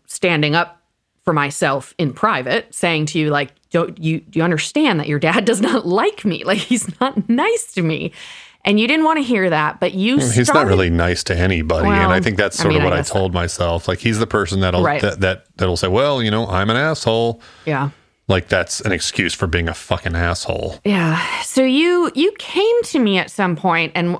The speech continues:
Speaker 1: and were like, "Can you, can you do me a favor? You know, you've, you've said that there have been some incidents and, and that reasons why you know my dad doesn't like you. Could you write them down?" And you wanted them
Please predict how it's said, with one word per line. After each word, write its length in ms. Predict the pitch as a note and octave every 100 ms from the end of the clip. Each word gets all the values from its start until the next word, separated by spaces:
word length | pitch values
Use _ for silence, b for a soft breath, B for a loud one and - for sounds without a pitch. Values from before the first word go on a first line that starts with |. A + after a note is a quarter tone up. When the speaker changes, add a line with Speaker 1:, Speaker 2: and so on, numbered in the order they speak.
| -
Speaker 1:
and 480 | F#3 F3 F3 F3+ - b b b b b _
were 160 | G3+ G#3
like, 420 | F#3+ F#3 F3+ - _ _ _ _ _ _ -
"Can 180 | D4
you, 400 | D4+ G4+ G#4 F#4+ -
can 180 | - C#4+
you 100 | F4+
do 140 | D#4+
me 160 | D4+ B3
a 60 |
favor? 580 | G#3 E3+ F3 F3 F3+ F3+ -
You 140 | - F#3
know, 240 | D#3+ E3
you've, 380 | D#3+ G#3 - -
you've 180 | G#3+ G#3+
said 280 | - A3+ G3
that 160 | G3
there 160 | E3+ D#3+
have 100 | D#3
been 160 | D#3
some 320 | D3+ E3 C#3+ D3
incidents 880 | G#3+ A3 A3 G#3 G3+ G3+ G3 - -
and, 460 | E3 D#3+ E3 D#3+ -
and 240 | D#3 D#3
that 220 | D#3 D3+ - _ _
reasons 640 | E3 F#3+ A3+ A#3 G#3 G3 E3+
why 220 | E3 E3+
you 180 | E3 D#3+
know 540 | D#3 D#3 D3+ D#3 D#3 b b b b _
my 140 | D3
dad 200 | D3 C#3+ C#3+
doesn't 260 | C#3 C#3+
like 280 | D3+ D3+ D3+
you. 300 | D3+ D3 C#3+ -
Could 180 | D#3
you 120 | D#3 D#3+
write 280 | D3+ D3
them 220 | D3+ C3+ C3+
down?" 420 | C3 A2+ - E3+ -
And 180 | D3+
you 140 | D3+ D#3+
wanted 400 | F3 C4+ D4+ D3
them 240 | C3 B2+